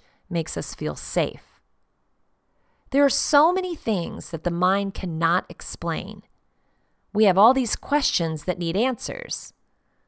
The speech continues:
But instead of asking questions when we don't know something, we make all sorts of assumptions. If we just ask questions, we won't have to make assumptions.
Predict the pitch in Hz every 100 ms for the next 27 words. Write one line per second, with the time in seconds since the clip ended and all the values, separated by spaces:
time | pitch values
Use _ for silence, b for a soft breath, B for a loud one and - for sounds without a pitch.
0 | _ _ _ - 262 254 - 302 359 269
1 | - - 233 285 - 220 202 - 247 311
2 | - - 160 156 175 170 170 165 160 156
3 | 190 339 - - 151 - 143 135 196 -
4 | _ _ _ _ - 190 180 151 - 160
5 | 196 240 294 - - 190 214 - 226 247
6 | - - 143 - - - - - - _
7 | _ _ _ _ _ _ _ _ _ _
8 | - 285 302 277 - 277 339 - - 208
9 | 233 - - 202 196 - - 73 - -
10 | - _ _ _ _ _ _ 170 156 151
11 | 156 165 180 196 202 233 - 339 370 -
12 | - - - -